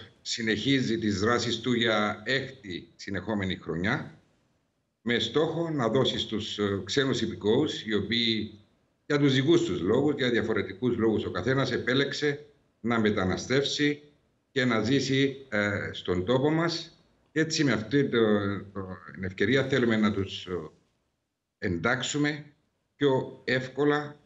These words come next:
στην κυπριακή κοινωνία. Μια από τις δράσεις, ε, που αποφασίσαμε ως, ε, Δήμος να υλοποιήσουμε είναι και τα δι-, διαδικτυακά μαθήματα ελληνικών και οφείλω να ομολογήσω,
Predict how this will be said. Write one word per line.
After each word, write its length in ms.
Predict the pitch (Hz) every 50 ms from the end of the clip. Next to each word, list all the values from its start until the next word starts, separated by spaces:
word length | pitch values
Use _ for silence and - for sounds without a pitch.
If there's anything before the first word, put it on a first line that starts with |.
| _
στην 140 | _ - 120
κυπριακή 420 | 107 107 101 107 107 113 123 151 139
κοινωνία. 460 | 127 120 107 90 80 76 69 - - - - _ _ _ _ _ _ _ _ _ _ _ _ _ _ _ _ -
Μια 280 | 107 120 139 151 160
από 140 | 160 143 165
τις 180 | - 131 123 113
δράσεις, 560 | 120 117 113 104 - 101 92 - - - -
ε, 640 | - - 98 95 92 92 87 90 - - - - - _ -
που 80 | 98
αποφασίσαμε 840 | 95 90 92 98 101 98 - 117 107 - 113 101 92 92 85 80 - -
ως, 340 | 101 104 101 90 - - 101
ε, 280 | 98 95 92 95 90 92
Δήμος 340 | 95 127 127 110 101 92
να 100 | 92 92
υλοποιήσουμε 680 | 90 85 85 85 85 95 117 117 - 160 160 165 160 160 - - - - - - _ _
είναι 240 | - 143 147 147 147
και 120 | 143 139 127
τα 120 | 110 110
δι-, 400 | 107 107 107 104 101 104 104 101
διαδικτυακά 600 | 101 107 104 104 98 92 - - 98 92 92 120
μαθήματα 440 | 117 98 90 107 104 92 90 95 92
ελληνικών 720 | 87 78 76 82 80 78 - - 131 160 156 160 - - - _ _ _ _ _ _ _ _ _ _ - - - _
και 140 | - 110 110
οφείλω 280 | 107 104 - 135 131
να 100 | 127 120
ομολογήσω, 840 | 110 104 95 92 90 85 92 117 127 120 131 131 135 123 - - -